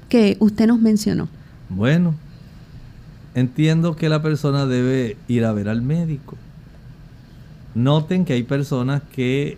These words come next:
Speaker 2: el conjunto, el cuadro clínico, se le desarrolla por unos minutitos.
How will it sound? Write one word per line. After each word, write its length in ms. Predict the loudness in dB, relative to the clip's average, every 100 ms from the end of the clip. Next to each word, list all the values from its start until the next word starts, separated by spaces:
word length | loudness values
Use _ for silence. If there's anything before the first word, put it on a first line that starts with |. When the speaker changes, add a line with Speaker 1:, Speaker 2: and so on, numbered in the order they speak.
| -8
Speaker 2:
el 420 | -4 -4 -4 -6
conjunto, 920 | -4 -2 -2 -2 0 0 -2 -4 -6 -6
el 180 | -8
cuadro 440 | -6 -4 -2 -2 -4
clínico, 500 | -2 -2 -2 -4 -8
se 120 | -6
le 100 | -8
desarrolla 600 | -6 -6 -4 -2 -2 -4
por 160 | -4 -4
unos 180 | -2 -2
minutitos. 800 | -2 -2 -4 -6 -6 -14 -16